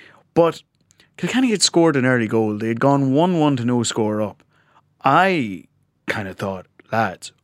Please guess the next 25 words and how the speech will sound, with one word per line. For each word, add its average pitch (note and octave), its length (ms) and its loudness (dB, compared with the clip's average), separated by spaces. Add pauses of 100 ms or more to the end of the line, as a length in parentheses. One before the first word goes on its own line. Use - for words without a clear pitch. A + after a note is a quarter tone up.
(160)
push D#3 460 0
away G#2 300 -6
up. G#2 380 -6 (600)
Let's, D3+ 420 2
like, C3+ 580 -2
just E3+ 200 2
make D#3+ 500 -2
Kilkenny C3+ 500 0
or A#2 140 2
Wexford A#2 480 0 (340)
completely D#3+ 480 2
miserable, A#2+ 600 0 (280)
completely, B2+ 800 0 (400)
you D3 120 4
know, A2 300 -2
panicky C#3 520 -2
about A2+ 260 -2
trying C3+ 320 0
to A2+ 80 -8
get G#2 200 -6
out C3+ 260 2
of A2 120 -6
their A2+ 140 -2
own G#2+ 180 -6
half." A2+ 500 -4